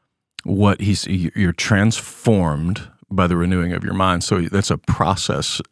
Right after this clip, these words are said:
not, it's not a light switch, right? It's a, it's a pro-, it's like growing something, not turning it on. And yeah, f-, which is,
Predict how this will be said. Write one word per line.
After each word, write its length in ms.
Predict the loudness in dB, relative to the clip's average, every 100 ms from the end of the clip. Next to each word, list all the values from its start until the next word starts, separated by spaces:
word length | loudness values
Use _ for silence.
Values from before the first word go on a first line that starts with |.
| _
not, 260 | -2 -2 -4
it's 120 | 0
not 140 | 2 2
a 60 |
light 240 | 4 0 0
switch, 360 | -4 -4 -2
right? 180 | -2 -4
It's 200 | -4 -4
a, 140 | -4 -4 -8 -18 -20 _
it's 160 | -12 -10
a 40 |
pro-, 280 | -4 -2 -2 -4
it's 120 | -6 -6
like 100 | -8 -16
growing 460 | -6 0 2 4 2
something, 480 | 0 -2 -2 -4 -4 -8 _ _ _ _
not 220 | 0 0 2
turning 240 | 0 0
it 100 | -2
on. 260 | -4 -6 -10 _ _ _ _ _ _ _
And 320 | 0 0 0 -6 _ _ _ _ _ _ _ _ _ _ _ _
yeah, 260 | 2 2
f-, 340 | 2 -8 -6 -4
which 260 | 0 0
is, 220 | 0 -2